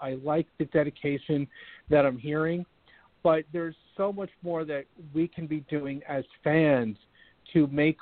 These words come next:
our presence known, make the problems known, make our solutions known. There's certainly outlets we, we can do that with.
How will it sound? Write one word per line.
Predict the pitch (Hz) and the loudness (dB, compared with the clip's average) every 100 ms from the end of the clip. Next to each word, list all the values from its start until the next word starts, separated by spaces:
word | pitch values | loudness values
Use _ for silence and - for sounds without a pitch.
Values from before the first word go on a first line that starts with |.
| - | 2
our | 160 185 | 2 2
presence | - 160 131 139 _ | 0 -4 -4 -16 _
known, | 135 120 117 113 _ _ _ _ | -14 -12 -12 -14 _ _ _ _
make | 139 156 175 _ | -6 -2 -2 _
the | 170 156 - _ _ | -4 -4 -8 _ _
problems | - 160 156 175 180 165 - | -6 2 4 4 0 -12 -10
known, | 131 123 120 131 | -8 -8 -10 -6
make | 180 208 | -6 -2
our | 208 - | -4 -4
solutions | 175 170 220 - 196 127 | -2 0 0 -2 -8 -8
known. | 117 98 95 _ _ _ _ | -10 -12 -16 _ _ _ _
There's | - 160 - | 2 2 2
certainly | 190 208 220 208 196 185 - | 2 2 0 -4 -4 -10 -8
outlets | 165 170 175 175 - | -2 -2 -2 -6 -6
we, | 160 160 165 160 | -6 -6 -6 -8
we | 156 | -6
can | - 123 | -6 -2
do | 151 160 | 2 4
that | 180 180 | 4 2
with. | 185 190 | 0 -2